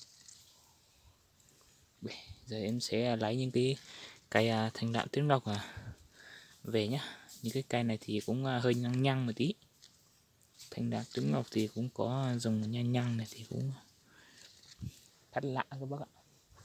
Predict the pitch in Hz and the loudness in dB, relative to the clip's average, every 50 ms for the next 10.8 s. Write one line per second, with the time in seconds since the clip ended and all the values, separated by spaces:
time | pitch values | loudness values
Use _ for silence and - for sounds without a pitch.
0 | - - - - - - - - - 117 113 - - - - - - - - 113 | -16 -14 -14 -14 -14 -14 -14 -12 -12 -12 -12 -12 -14 -16 -18 -18 -12 2 4 4
1 | 117 120 110 107 101 104 - - - 117 107 101 101 101 101 - - - - - | 6 6 4 2 0 -2 -4 -2 4 6 6 6 6 4 2 0 -6 -14 -20 -20
2 | - - - - - - - - - - 117 113 113 117 117 117 120 - - 113 | -20 -20 -20 -20 -20 -20 -20 -10 -2 2 4 6 6 6 4 2 0 0 0 2
3 | 120 143 151 143 123 - 113 113 131 135 127 113 117 117 113 110 113 110 113 110 | 4 6 6 6 6 4 2 2 4 2 0 0 0 -2 -2 -2 -4 -6 -6 -8
4 | - - - _ - - - - - - - - - - - - - - - - | -10 -14 -20 _ -20 -20 -20 -20 -20 -20 -20 -20 -20 -20 -20 -20 -20 -20 -20 -20
5 | - - - 117 104 - - 135 151 175 185 165 139 - 131 131 131 131 127 123 | -14 -4 0 0 0 4 8 10 10 12 10 10 6 4 0 -2 -2 -2 -2 2
6 | 120 120 127 135 131 - - - - - _ _ _ - - - - - - - | 4 6 6 6 4 -2 -8 -16 -20 -20 _ _ _ -20 -20 -20 -20 -20 -16 -14
7 | - - 117 113 - - 110 110 117 120 117 - 123 113 110 107 107 117 120 131 | -10 -8 -6 -6 -2 0 0 2 2 0 2 4 4 4 4 2 -2 -2 -2 -2
8 | 123 - 127 113 107 - - 110 113 113 110 123 113 - - - _ _ _ - | -2 0 0 -2 0 4 4 4 6 4 2 -2 -6 -6 -10 -18 _ _ _ -20
9 | - - - - - - _ _ - - 82 - - 92 90 92 104 117 120 107 | -20 -20 -20 -20 -20 -20 _ _ -4 -2 -2 0 0 -2 -2 -2 0 0 0 0
10 | 101 101 - - - 113 107 101 98 - 107 107 107 120 139 | -2 -2 -6 -6 -4 -2 -2 -2 -4 -4 -4 -2 -2 -2 -2